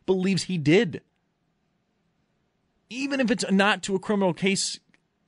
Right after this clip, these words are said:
sort of way. But even then, again, we have to remember, these cases are nearly impossible to prove. These women would have had to know going into this, there could be something that happens. I have to, you know,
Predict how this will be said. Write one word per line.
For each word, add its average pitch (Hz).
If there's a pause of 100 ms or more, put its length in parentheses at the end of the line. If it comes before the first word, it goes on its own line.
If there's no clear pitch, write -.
(300)
sort 180
of 143
way. 107 (160)
But 202
even 262
then, 151
again, 175
we 170
have 190
to 202
remember, 170 (300)
these 202
cases 190 (140)
are 185
nearly 185
impossible 165 (280)
to 185
prove. 185 (1160)
These 208
women 196
would 160
have 147
had 190
to 208
know 131 (260)
going 190
into 120
this, 98 (440)
there 139
could 139
be 160
something 175
that 165
happens. 139
I 123
have 120
to, 117
you 131
know, 107